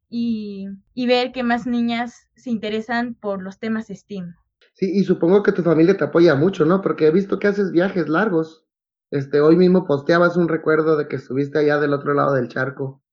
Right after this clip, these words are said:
Speaker 2: Este, ¿tu familia te apoya mucho en ese sentido o, o te las ves difíciles en, en ese aspecto?
Speaker 1: No, sí, claro, ellos sí, sí me apoyan. De hecho, algo que considero muy importante es el apoyo de la familia. Entonces, sí,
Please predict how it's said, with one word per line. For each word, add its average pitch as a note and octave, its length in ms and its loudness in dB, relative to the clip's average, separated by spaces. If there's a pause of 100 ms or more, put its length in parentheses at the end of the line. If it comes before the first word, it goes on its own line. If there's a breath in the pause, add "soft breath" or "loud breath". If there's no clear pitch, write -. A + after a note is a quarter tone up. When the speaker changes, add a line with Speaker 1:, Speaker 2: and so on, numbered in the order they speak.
(380)
Speaker 2:
Este, C3 1080 -2
¿tu E3 80 0
familia E3+ 360 4
te F#3 80 2
apoya F3 260 4
mucho F#3 220 2
en E3+ 80 4
ese F3+ 160 -2
sentido E3+ 500 4
o, E3+ 280 4
o D3 300 -2
te C#3 80 -2
las C3+ 220 0
ves D3+ 140 0
difíciles D#3 760 -4
en, B2+ 340 -6
en C3 180 -6
ese C#3 160 -6
aspecto? - 340 -10 (280)
Speaker 1:
No, F4+ 220 -6
sí, G4 220 -8
claro, D#4 360 0
ellos C#4 260 -8
sí, C4+ 320 -12
sí C4 140 -14
me C4 120 -6
apoyan. A#3+ 460 -6
De B3+ 80 -8
hecho, D4+ 120 -10
algo D4 220 -4
que A#3 80 -16
considero A3+ 520 -4
muy B3+ 200 -6
importante A#3+ 540 -4
es B3 100 -10
el B3 100 -4
apoyo A#3 420 -4
de A3 80 -6
la G3 140 -4
familia. G#3 600 -6 (360 soft breath)
Entonces, C#4 760 -6
sí, D#4+ 180 -12